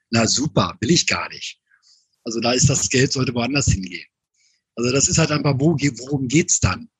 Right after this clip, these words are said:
Und das ist halt einfach das, was dann immer, immer von gesagt hat mit der, äh, Kundenorientiertheit zum Beispiel oder so. Aber halt, äh, ansonsten halt, denke ich auch, müssen halt immer permanent die Strukturen angepasst werden, dass die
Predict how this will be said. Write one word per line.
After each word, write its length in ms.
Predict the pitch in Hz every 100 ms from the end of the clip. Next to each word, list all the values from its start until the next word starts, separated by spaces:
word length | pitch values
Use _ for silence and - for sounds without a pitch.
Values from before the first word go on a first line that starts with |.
| -
Und 100 | 101
das 120 | 113
ist 120 | -
halt 140 | 127 120
einfach 220 | 117 120
das, 200 | 120 -
was 120 | 113
dann 280 | 127 110 101 _ _ - - - _ -
immer, 180 | 135 127 - -
immer 240 | 131 135 135
von 260 | 123 123
gesagt 380 | 123 127 131 -
hat 200 | 135 -
mit 140 | 117
der, 280 | 123 117 113 110
äh, 400 | 123 120 113 104 _ _ _ _ _ _
Kundenorientiertheit 1160 | - 208 214 135 104 101 98 117 107 - 95 -
zum 140 | 95
Beispiel 440 | 95 98 - - 92
oder 240 | 87 82
so. 120 | - _ _ _ _
Aber 260 | - 120 123
halt, 320 | 123 117 - -
äh, 180 | 131 127
ansonsten 600 | 110 107 117 - 139 120
halt, 200 | 123 113
denke 200 | 110 127
ich 160 | -
auch, 320 | - 113 139 - _ _ _ _ _ _
müssen 360 | 131 123 - 131
halt 180 | 127
immer 220 | 113 143 147
permanent 840 | - 120 139 139 135 135 - - _ _ _ _ -
die 60 |
Strukturen 500 | 247 120 107 - 151
angepasst 640 | - 131 170 - 135 - -
werden, 240 | 135 135
dass 100 | 127
die 140 | -